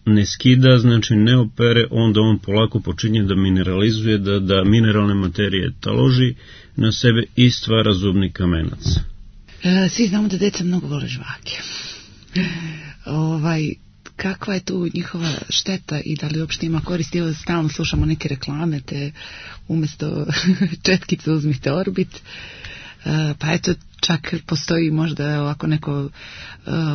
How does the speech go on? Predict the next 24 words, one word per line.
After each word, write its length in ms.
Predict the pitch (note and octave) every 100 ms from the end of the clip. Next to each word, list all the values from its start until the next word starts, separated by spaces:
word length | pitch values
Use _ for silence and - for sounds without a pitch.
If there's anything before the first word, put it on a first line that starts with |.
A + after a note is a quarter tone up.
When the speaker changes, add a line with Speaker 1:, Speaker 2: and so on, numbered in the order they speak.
| D3
Speaker 2:
u 80 | D#3+
narodu 420 | D3+ D#3 F3 E3
zastupljeno 640 | D3 F3 - - - D#3
mišljenje 480 | D#3+ F3 - D#3+ D#3
da 140 | D3+ D3
žvake 400 | D3+ D#3+ D3+ D#3
pomažu 440 | D#3+ D#3 D3+ C#3+
da 120 | C#3+
se 180 | C3+ D3
razvije 360 | D#3 D3+ C#3+ C#3+
vilica, 440 | E3+ F3+ - F#3+ - - - -
pa 140 | D#3+ D#3+
evo, 220 | D3 C#3+ -
ajde 300 | D#3 D3+ D3
ovako 220 | C#3+ D3+
da 120 | D3
nam 100 | D3
vi 120 | D3
stručno 480 | C#3+ - D3+ - D3 C3
to 180 | C#3+ C#3 - -
malo 200 | C#3 C3+
razjasnite. 680 | C#3+ C3+ D#3+ - - B2+ - - - - -
Speaker 1:
Evo 280 | E2+ F2+ F2+
ovako, 420 | F#2+ G2 - E2+